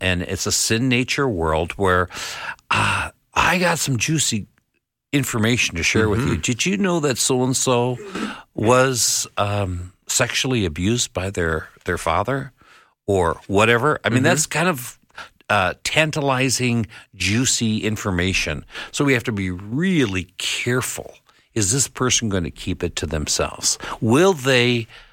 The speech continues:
Speaker 1: uh, respond in a caring, loving, i-, inf-, i-, informative way and, um, encouraging me to get the help that I need? That would be a great first step,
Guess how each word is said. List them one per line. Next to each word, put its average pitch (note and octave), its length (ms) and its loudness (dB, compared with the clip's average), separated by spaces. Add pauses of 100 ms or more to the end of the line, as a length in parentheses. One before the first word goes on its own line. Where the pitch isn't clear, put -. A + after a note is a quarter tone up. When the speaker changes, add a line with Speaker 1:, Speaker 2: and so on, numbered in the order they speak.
(280)
Speaker 1:
uh, F#2 340 -4
respond G#2 800 2
in A2+ 180 2
a F#2+ 100 2
caring, F3 560 2
loving, C3+ 600 2 (500)
i-, A2 240 -2
inf-, - 420 -4 (120)
i-, B2 220 0
informative C#3 800 0
way D3+ 360 0 (400)
and, A2 460 2
um, G2 360 2
encouraging A2+ 760 0
me E2 240 -2
to - 160 -4
get G2+ 200 -4
the D2 80 -4
help D#2 240 -2
that D2+ 140 -2
I D#2 120 2
need? D2 340 -4
That D3 160 4
would C#3 160 0
be G2 160 2
a D#2 100 0
great F#2+ 800 0 (560)
first - 440 0
step, - 420 -4